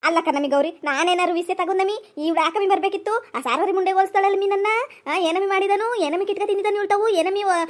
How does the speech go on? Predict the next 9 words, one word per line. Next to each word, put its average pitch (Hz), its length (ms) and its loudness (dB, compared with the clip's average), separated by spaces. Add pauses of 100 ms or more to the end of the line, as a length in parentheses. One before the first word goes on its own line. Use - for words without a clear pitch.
(140)
ಒತ್ಕ 320 180 2
ಹೊಡ್ದಿದನು 392 360 2
ಹೇಳ್ತಾವು? 415 360 2 (240)
ಆ, 359 280 4
ಇವ 359 140 2
ನಂತವು 403 320 0
ಇದ್ 349 120 -2
ಮಾಡ್ತಾಳಲ್ಲ 403 420 2
ಮೀ. 403 160 0